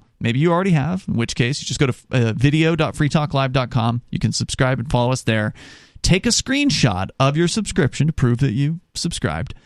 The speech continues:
and then post that screenshot in a post over at social dot free talk live dot com, which if you haven't signed up for that yet, you'll have to do that. It's easy, super easy, and it's free.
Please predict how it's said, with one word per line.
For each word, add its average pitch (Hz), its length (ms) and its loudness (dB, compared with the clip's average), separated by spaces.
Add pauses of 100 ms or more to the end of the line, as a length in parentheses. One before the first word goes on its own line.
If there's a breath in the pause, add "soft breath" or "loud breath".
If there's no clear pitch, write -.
(300 soft breath)
and 123 240 2
then 160 360 2
post - 480 0
that 190 180 0
screenshot 139 600 2
in 123 100 0
a 185 60 0
post 120 380 2
over 113 200 -2
at 101 100 -6
social 107 560 0
dot 104 220 -4
free 135 180 0
talk 139 260 0
live 98 280 -2
dot 120 240 0
com, 180 260 0
which 107 240 -4
if 127 160 2
you 151 140 4
haven't 151 220 2
signed 185 240 2
up 190 80 -4
for 233 100 -2
that 247 240 -2
yet, 127 180 -2
you'll 131 160 -2
have 120 140 -2
to 117 80 -4
do 101 140 -4
that. 101 220 -4
It's - 200 -10
easy, 120 400 -2 (400 loud breath)
super - 320 0
easy, 98 340 -2
and 104 160 0
it's 101 120 -4
free. 113 320 -6